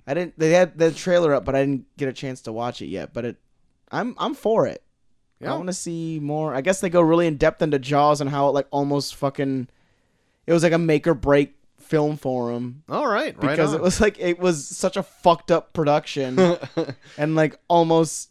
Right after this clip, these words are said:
Speaker 1: bankrupted him and the studio that he was working for.
Speaker 2: Jesus.
Speaker 1: But it became the biggest movie ever made.
Speaker 2: Amazing. I'm, I'm into that.
Speaker 1: Yeah.
Speaker 2: I'm gonna check that out.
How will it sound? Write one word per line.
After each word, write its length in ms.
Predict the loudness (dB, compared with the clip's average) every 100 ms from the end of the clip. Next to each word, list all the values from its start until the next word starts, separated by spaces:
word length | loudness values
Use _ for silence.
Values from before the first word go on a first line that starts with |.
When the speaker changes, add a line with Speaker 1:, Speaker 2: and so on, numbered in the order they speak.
| _
Speaker 1:
bankrupted 760 | -20 0 2 2 2 -4 -2 -4
him 260 | -2 -2
and 100 | -2
the 40 | -6
studio 380 | -2 0 2 2
that 80 |
he 80 | 0
was 160 | 0 -2
working 320 | -4 -4 -8
for. 520 | -8 -6 -4 -4 -6 -10
Speaker 2:
Jesus. 680 | -20 -20 -20 -18 -16 -12 -6
Speaker 1:
But 180 | -6 -4
it 140 | -6 -4
became 380 | -4 -4 -2
the 80 | -4
biggest 460 | -2 0 0 -2 -4
movie 320 | -2 0 0 -2
ever 260 | -4 -4 -4
made. 500 | -4 -4 -6 -8 -12 _ _ _ _ _ _ _ -18
Speaker 2:
Amazing. 580 | -10 -6 -6 -8 -14 -20 _ -16
I'm, 280 | -12 -12 -14
I'm 200 | -14 -10
into 240 | -10 -10
that. 300 | -10 -10 -12 -16 _ _ -8
Speaker 1:
Yeah. 180 | -6
Speaker 2:
I'm 60 | -8
gonna 80 | -12
check 260 | -18 -18 -18
that 140 | -20
out. 280 | -20 -20 -20